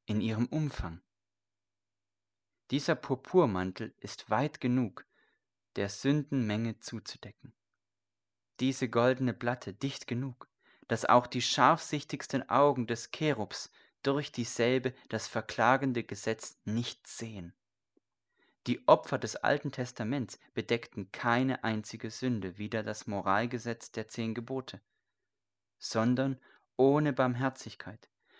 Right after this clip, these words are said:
musste derjenige sterben, welcher der Übertretung desselben überführt worden war. Das Blut Jesu Christi aber macht von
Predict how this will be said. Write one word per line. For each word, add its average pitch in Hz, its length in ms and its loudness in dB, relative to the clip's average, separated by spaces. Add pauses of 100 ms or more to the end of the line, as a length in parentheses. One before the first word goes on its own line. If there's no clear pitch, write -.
(140)
musste 135 400 2
derjenige 127 680 2
sterben, 101 500 -8 (400)
welcher 120 380 2
der 123 180 0
Übertretung 123 720 -4
desselben 110 580 -2
überführt 120 600 -6
worden - 280 -12
war. - 180 -20 (1400)
Das 104 240 0
Blut 180 400 0
Jesu 104 380 -2
Christi - 760 -4
aber 98 220 -4
macht 98 400 -2 (180)
von - 300 -6